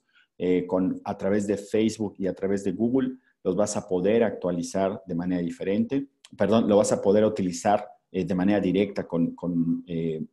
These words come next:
MongoDB Stitch. Una característica diferente a como lo harías tú es que MongoDB Stitch se encarga, ¿sí? Y esto es, es una característica importante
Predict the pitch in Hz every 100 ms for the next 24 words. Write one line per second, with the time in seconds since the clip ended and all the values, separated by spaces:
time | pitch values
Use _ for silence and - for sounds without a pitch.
0 | - 90 98 95 92 92 92 - 139 139
1 | - _ - - - 123 196 - 143 127
2 | 127 131 - 135 117 - 117 127 139 110
3 | - 101 98 98 92 98 101 127 135 -
4 | - 120 135 - _ - 123 - 151 -
5 | - 123 135 160 156 143 139 139 139 -
6 | 127 127 - _ - - 110 98 104 113
7 | 113 90 87 - _ _ - 101 - -
8 | _ - 117 131 127 107 104 120 117 113
9 | 101 101 98 98 101 98 90 98 - 104
10 | 101 120 -